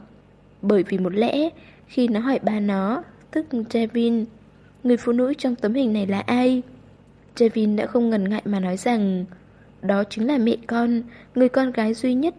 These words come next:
của cuộc đời ba. Thế đấy,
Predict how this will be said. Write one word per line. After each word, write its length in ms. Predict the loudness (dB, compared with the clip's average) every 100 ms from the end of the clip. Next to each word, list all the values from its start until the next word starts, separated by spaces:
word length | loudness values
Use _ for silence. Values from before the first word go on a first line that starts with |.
| -6
của 160 | 0 0
cuộc 240 | 0 0
đời 180 | 2 0
ba. 420 | 0 -2 0 -2 -8 -20 -20 -20 -20 -20 -20 -20 -20 -20 -20 -20 -20 -20 -20 -20 -20 -20 -20 -20 -14 0
Thế 180 | 2 4
đấy, 320 | 4 4